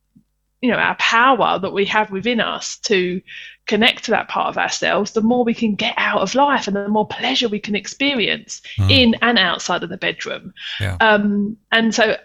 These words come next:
Speaker 1: that's why I'm so passionate about it, because I feel like it's a, it's a conversation that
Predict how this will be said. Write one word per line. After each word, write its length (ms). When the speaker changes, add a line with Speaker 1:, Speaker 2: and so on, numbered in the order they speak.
Speaker 1:
that's 240
why 100
I'm 80
so 180
passionate 480
about 340
it, 100
because 300
I 80
feel 260
like 280
it's 140
a, 180
it's 100
a 60
conversation 720
that 180